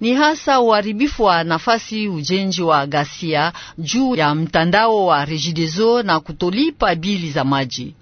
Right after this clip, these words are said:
Nchini Equateur, mashirika ya kiraia yanakaribisha mradi ujao wa usambazaji wa umeme kwa jiji la Mbandaka kupitia mtambo wa nishati ya jua. Hii ni ili kutatua ukosefu wa nishati ya umeme katika mji mkuu wa Equateur.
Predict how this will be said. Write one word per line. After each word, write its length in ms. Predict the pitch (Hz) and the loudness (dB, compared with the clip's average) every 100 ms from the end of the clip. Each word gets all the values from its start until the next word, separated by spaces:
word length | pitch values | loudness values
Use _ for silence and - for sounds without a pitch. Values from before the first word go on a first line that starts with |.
| - - - | -20 -14 -8
Nchini 340 | 208 359 359 | -2 0 2
Equateur, 760 | 254 202 202 285 320 311 285 | 2 0 0 0 0 0 0
mashirika 460 | 262 226 226 269 285 | 0 0 -2 -2 2
ya 120 | 208 | 2
kiraia 560 | 190 185 196 247 294 254 | 0 0 0 2 2 0
yanakaribisha 1040 | 202 180 170 170 180 180 302 - 302 277 | 0 -2 0 -2 -2 -4 -4 -2 0 0
mradi 500 | 202 180 233 349 220 | 0 0 0 0 -2
ujao 380 | 180 180 247 233 | -2 0 2 2
wa 220 | 190 160 | 4 4
usambazaji 840 | 147 - 151 156 165 233 226 254 254 | 2 -2 -2 0 0 0 0 -2 2
wa 200 | 208 156 | 4 2
umeme 460 | 156 202 254 233 | 2 0 0 0
kwa 420 | 202 - 160 139 156 | -2 0 2 2 -2
jiji 480 | 156 226 220 196 | -4 -4 -2 -2
la 200 | 165 147 | 2 2
Mbandaka 640 | 143 170 160 160 147 160 180 - - - | 2 2 2 -2 0 -2 -2 -8 -18 -12
kupitia 360 | 202 - 349 311 | -6 -2 0 0
mtambo 420 | 208 277 294 247 | 0 2 4 4
wa 80 | 196 | 2
nishati 540 | 185 - 233 226 202 | 0 2 2 0 0
ya 140 | 160 | 0
jua. 460 | 151 147 180 143 127 | 0 -4 -2 0 -2
Hii 420 | 302 359 302 294 294 _ | 0 2 2 0 -4 _
ni 100 | 208 | -4
ili 560 | 233 277 320 277 269 269 | -2 -2 0 0 0 -2
kutatua 540 | 208 202 196 254 226 | -2 -2 0 2 2
ukosefu 560 | 185 185 180 254 254 220 | 2 -2 -2 -2 -2 0
wa 120 | 180 | 0
nishati 520 | 175 - 269 277 247 | 0 0 0 0 0
ya 100 | 190 | 2
umeme 500 | 170 214 302 294 285 | 2 2 4 4 2
katika 340 | 208 185 226 185 | -2 -4 -2 0
mji 340 | 254 269 202 | 0 0 -2
mkuu 340 | 175 165 233 | -4 -2 2
wa 240 | 202 165 175 | 2 2 -2
Equateur. 680 | 165 180 156 175 143 120 | -4 -4 -2 -2 -2 -4